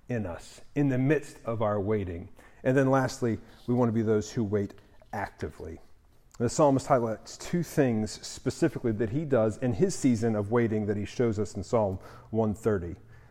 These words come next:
And the first thing he shows us is while he's waiting, he gets into God's word. It says in verse five, "I wait for the Lord, my soul waits, and in his word I hope."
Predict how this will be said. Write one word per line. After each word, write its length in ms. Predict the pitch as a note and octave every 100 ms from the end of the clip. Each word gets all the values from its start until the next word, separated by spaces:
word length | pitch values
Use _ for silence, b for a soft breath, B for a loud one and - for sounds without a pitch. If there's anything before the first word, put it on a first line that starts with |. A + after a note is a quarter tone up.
| b
And 140 | B2+ A#2+
the 60 |
first 260 | - G#3 G#3
thing 140 | D3
he 100 | C3
shows 360 | A#2 C3 A#2+ A2+
us 180 | A#2+ A#2
is 120 | G#2
while 220 | A#2+ D3+
he's 320 | D#3+ C#3 - B B B -
waiting, 560 | A2+ D#3 C3 A#2 A2+
he 180 | - E3
gets 300 | C3+ C#3+ -
into 180 | B2+ A2
God's 300 | A2+ A2 F#2
word. 320 | G2+ F2 D#2+ - -
It 80 | -
says 180 | C#3 B2+
in 100 | A#2+
verse 220 | B2 -
five, 340 | - A#2 G#2+
"I 60 | A2
wait 340 | A2 B2+ C3+
for 100 | -
the 100 | C3+
Lord, 380 | A#2+ A#2+ A#2 A2 B B
my 120 | A2
soul 440 | G#2 - - A#2+ G#2+
waits, 360 | G#2 F#2 G2
and 160 | - G#2+ -
in 180 | C#3 C#3+
his 320 | B2+ B2+ G#2
word 580 | G#2+ D3+ B2+ G2+ F2 B B B
I 120 | G2+
hope." 380 | - G2 E2